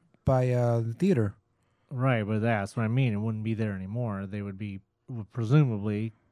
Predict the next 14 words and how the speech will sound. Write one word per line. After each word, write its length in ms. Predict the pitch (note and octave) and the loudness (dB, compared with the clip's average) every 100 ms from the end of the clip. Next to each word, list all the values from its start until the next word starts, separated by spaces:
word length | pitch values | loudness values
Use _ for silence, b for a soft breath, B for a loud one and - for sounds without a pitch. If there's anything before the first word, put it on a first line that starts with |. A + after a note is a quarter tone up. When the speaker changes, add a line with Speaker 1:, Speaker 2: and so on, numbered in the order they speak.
| _ - | _ -8
Speaker 2:
they 160 | A2+ | -4
would 200 | G#2+ G2+ - _ | -4 -6 -10 _
go 140 | C3 G#2 | -2 -2
with 140 | A2 - _ - | -4 -10 _ -10
what 160 | A#2 | -8
they're 140 | A#2 G#2 | -4 -4
doing 220 | A2 G2 | -4 -4
the 60 | G2+ | 0
rest 260 | D3 - | -2 -2
of 140 | A2 F2+ | -8 -8
the 220 | G2 F#2 A2 | -10 -10 -10
land. 460 | F#2+ F2 F#2 G2 | -10 -10 -10 2
Speaker 1:
Right, 240 | F3 B2 - | 6 6 4
right. 240 | D#3 C3 | 2 2